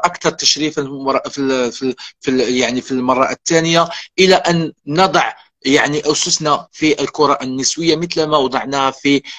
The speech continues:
الفوتسال ومثل ما وضعناها في ال-، المنتخب الوطني للكبار في هذا المونديال الاستثنائي في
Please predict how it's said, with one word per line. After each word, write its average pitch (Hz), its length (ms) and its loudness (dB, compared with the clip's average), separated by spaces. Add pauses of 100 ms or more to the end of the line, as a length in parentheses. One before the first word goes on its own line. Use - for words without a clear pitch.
(100)
الفوتسال 139 560 0
ومثل 131 280 -2
ما 131 140 -2
وضعناها 123 580 0 (260)
في 135 240 2
ال-، 127 280 0
المنتخب 123 560 -2
الوطني 123 320 -2
للكبار 120 580 -2 (280)
في 123 180 0
هذا 120 340 0
المونديال 120 460 -2
الاستثنائي 117 760 -2 (180)
في 120 280 -4